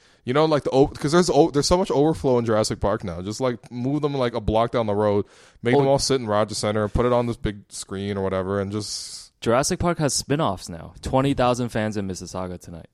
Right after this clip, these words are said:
Speaker 1: And that's light. I'm telling you. I, I, I'm telling you. When the Raptors play game two on a weekend, uh, Saga's g-, there's gonna be, like, forty thousand.
Speaker 2: When are they
Speaker 1: Easily.
Speaker 2: gonna, when are they gonna open up a Jurassic Park at Pacific Mall? You're only allowed in with a bootleg jersey.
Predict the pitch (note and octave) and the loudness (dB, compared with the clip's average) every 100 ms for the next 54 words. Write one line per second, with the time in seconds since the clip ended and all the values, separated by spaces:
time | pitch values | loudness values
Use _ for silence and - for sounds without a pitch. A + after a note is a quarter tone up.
0 | - A2+ C3 - B2 D3+ A2 G#2+ A2+ D#3 | -12 0 2 2 2 2 2 -2 -2 -2
1 | C3 F2 E2+ _ A2+ B2 A#2 A2+ A#2 C#3+ | -2 -6 -12 _ -6 -4 -2 -2 0 2
2 | C3+ G2+ F#2+ G#2 G#2 A2 B2 B2 - A#2+ | 2 0 0 -2 2 2 2 0 2 2
3 | A2 G#2+ - A2+ G2+ G2 G2 F#2+ A2+ B2 | 0 -4 -2 -2 0 -2 -2 -2 -2 -2
4 | C3+ F#3 - _ _ _ _ _ _ - | -4 -6 -12 _ _ _ _ _ _ -20
5 | - - - - A2+ A2 G#2 G2 F#2+ - | -20 -18 -14 -4 0 0 2 0 0 4
6 | A#2+ A#2 G#2+ G#2 G2+ A2 - A2 F#2 - | 4 4 -2 -4 -2 -2 -2 -2 -2 -4
7 | G#2 F#2 F2+ E2 G#2 - - G#2 C3 D3+ | -4 -4 -4 -8 -12 -16 -2 0 2 2
8 | D3+ - C#3 F2 G#2 A#2 C3 C#3+ C3+ B2+ | 2 4 2 0 0 2 2 2 2 0
9 | B2 A#2 F2+ G#2+ A2+ G#2 G2 - - F2+ | 0 0 0 0 0 -2 -4 -6 -8 -4
10 | F#2+ F#2 F#2+ - F#2 - F2+ F2 _ _ | 0 0 -2 -6 -8 -6 -6 -8 _ _
11 | F2+ - F2+ - F2+ F2 F2 F2 - - | -12 -8 -8 -8 -10 -8 -8 -10 -14 -20
12 | - _ _ - - A2 A#2+ B2 C3 A#2+ | -20 _ _ -16 -8 -4 -2 0 2 4
13 | G#2 G#2+ G#2+ G2 F#2 E2+ F#2+ E2 F2 F2 | 4 2 2 0 -2 -4 -4 -4 -6 -8
14 | E2 F#2 | -6 -10